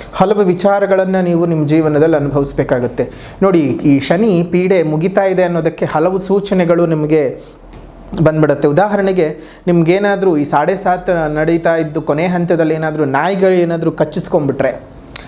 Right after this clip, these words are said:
ಅಂದ್ರೆ ಇವಾಗ ಮನೆಯಲ್ಲಿ ನಾಯಿ ಸಾಕಿರ್ತೀರಿ, ಆ ಸಾಕಿರೋ ನಾಯಿ ಕಚ್ಚಿದ್ರೆ ಅಥವಾ ಅದ್ರ ಜೊತೆಗೆ ಆಟ ಆಡಬೇಕಾದ್ರೆ ಅಲ್ಲ, ನೀವೇನೋ ರ-, ರಸ್ತೆನಲ್ಲಿ ಹೋಗ್ತಿರ್ತೀವಿರಿ,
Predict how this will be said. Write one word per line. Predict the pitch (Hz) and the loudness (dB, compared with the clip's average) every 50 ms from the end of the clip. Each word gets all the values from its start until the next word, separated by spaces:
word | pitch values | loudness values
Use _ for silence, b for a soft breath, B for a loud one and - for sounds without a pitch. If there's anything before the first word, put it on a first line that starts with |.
| B B B B | B B B B
ಅಂದ್ರೆ | 131 147 165 180 196 202 160 | 0 2 2 2 2 2 2
ಇವಾಗ | 139 139 131 | 0 0 0
ಮನೆಯಲ್ಲಿ | - 120 107 95 113 147 180 202 208 | -2 -4 -4 -2 0 0 2 2 2
ನಾಯಿ | 208 190 196 214 | 2 0 0 -2
ಸಾಕಿರ್ತೀರಿ, | 208 - 208 196 202 - 214 185 - - 202 180 180 165 165 - B B B B B 165 | 0 0 0 0 0 -2 -4 -2 0 0 0 2 2 0 0 -4 B B B B B -2
ಆ | |
ಸಾಕಿರೋ | 160 - 170 131 151 180 180 - 233 226 233 | 0 0 0 0 0 -2 -2 0 0 0 2
ನಾಯಿ | 226 220 220 220 | 2 0 0 0
ಕಚ್ಚಿದ್ರೆ | 214 226 202 - - - 214 180 202 208 220 220 214 - 151 160 | 0 -2 -2 -2 -2 -2 -2 0 2 2 2 2 2 0 0 -4
ಅಥವಾ | - 170 170 180 | -2 0 0 0
ಅದ್ರ | 165 151 160 175 | 0 0 -2 -4
ಜೊತೆಗೆ | 170 180 170 185 185 143 | -4 -2 -2 0 0 0
ಆಟ | 113 127 - - | 0 0 0 0
ಆಡಬೇಕಾದ್ರೆ | 180 190 202 190 196 190 185 190 175 175 - 143 151 | 0 0 0 0 0 0 0 -2 -2 -2 -2 0 0
ಅಲ್ಲ, | 170 185 156 - - - 90 80 - - - - - - - - - - - - - B B B B B B - | 0 0 0 -2 -8 -8 -6 -6 -6 -6 -6 -10 -16 -18 -20 -20 -20 -20 -20 -20 -20 B B B B B B -2
ನೀವೇನೋ | 151 143 147 170 208 240 262 240 214 | 0 2 2 2 4 2 2 2 2
ರ-, | 190 | 0
ರಸ್ತೆನಲ್ಲಿ | 165 156 165 170 165 170 170 202 190 196 185 | 2 2 2 2 0 0 -2 -2 0 0 0
ಹೋಗ್ತಿರ್ತೀವಿರಿ, | 160 165 160 165 - 165 151 156 - - 139 135 135 139 139 139 | 0 -2 -4 -2 -4 -4 -4 -4 -4 -2 -2 0 0 0 -2 -4